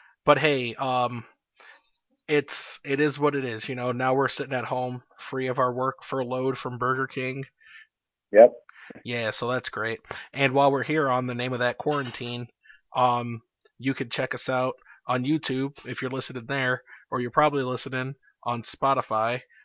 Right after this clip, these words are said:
Speaker 1: or Apple Music through Anchor dot F M. Uh, we're not making any money from those guys,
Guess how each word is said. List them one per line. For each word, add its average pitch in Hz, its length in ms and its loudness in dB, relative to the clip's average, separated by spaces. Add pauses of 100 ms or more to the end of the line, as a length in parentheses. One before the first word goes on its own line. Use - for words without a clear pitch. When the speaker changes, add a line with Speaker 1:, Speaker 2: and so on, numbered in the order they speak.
Speaker 1:
or 123 320 -4
Apple 139 220 -2
Music 143 440 -4 (140)
through 127 280 -4
Anchor 127 280 -4
dot 127 220 2
F 127 180 -2
M. 107 300 -2 (420)
Uh, 117 260 0
we're 123 140 -4
not 135 300 0
making 131 400 -2
any 135 120 -2
money 123 220 -4
from 117 220 -8
those 117 180 -4
guys, 113 560 -4